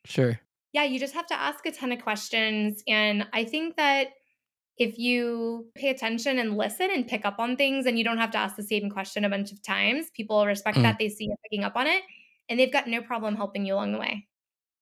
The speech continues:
Speaker 1: Do you guys use, like, Gong or anything like that? We don't use that tool internally, but I've heard other organizations use, like,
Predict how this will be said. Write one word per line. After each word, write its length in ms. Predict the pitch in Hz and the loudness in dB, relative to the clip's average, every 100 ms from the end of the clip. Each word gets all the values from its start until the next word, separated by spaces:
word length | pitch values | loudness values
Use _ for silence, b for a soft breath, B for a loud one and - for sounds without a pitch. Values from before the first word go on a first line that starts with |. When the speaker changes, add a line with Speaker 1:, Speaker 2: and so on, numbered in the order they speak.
| _ - | _ 0
Speaker 1:
Do 60 | |
you 40 | 156 | 2
guys 220 | 196 185 | 2 0
use, 140 | 180 | -2
like, 160 | 165 95 | -2 0
Gong 300 | 107 113 123 | 0 0 0
or 20 | |
anything 240 | 123 127 139 | -2 -2 -4
like 120 | 127 | -2
that? 120 | 131 | 0
We 100 | 139 | 0
don't 160 | 143 110 | 0 0
use 160 | 110 | -2
that 160 | 107 101 | -4 -6
tool 220 | - 107 | -4 -2
internally, 400 | 110 110 113 107 | -2 0 0 0
but 100 | 113 | 2
I've 120 | 113 | 2
heard 220 | 151 120 - | 2 0 0
other 260 | 107 117 104 | 0 2 2
organizations 680 | 110 113 110 113 107 120 110 | 0 0 0 0 0 -2 0
use, 360 | 110 104 - - | 0 0 -4 -4
like, 140 | 104 | -6